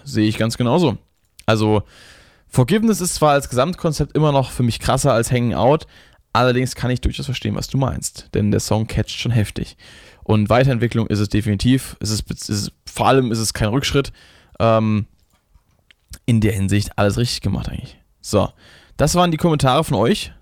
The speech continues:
zum Album. Und, äh, ja,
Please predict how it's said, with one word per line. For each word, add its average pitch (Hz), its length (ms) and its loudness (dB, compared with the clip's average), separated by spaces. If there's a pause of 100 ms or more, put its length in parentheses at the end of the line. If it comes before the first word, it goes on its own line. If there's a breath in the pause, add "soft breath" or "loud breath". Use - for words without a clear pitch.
(100)
zum - 160 -4
Album. 151 380 2 (680 soft breath)
Und, 131 400 0
äh, 123 380 4 (720 loud breath)
ja, 127 340 2